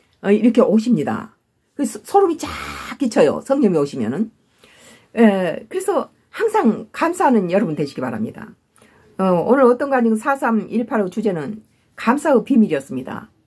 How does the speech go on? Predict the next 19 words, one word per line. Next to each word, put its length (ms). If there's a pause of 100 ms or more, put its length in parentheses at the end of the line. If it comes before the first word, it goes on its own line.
(640)
이 380
감사를 1400
함으로 320
인해서 320
성령님이 560
오시게 440
되고 400 (440)
또 320 (360)
감사하는 580
자의 160
마음속에는 680 (320)
하나님이 460
함께 260
하시기 260
때문에 240
그 140
감사가 380
나오는 260
것이지 440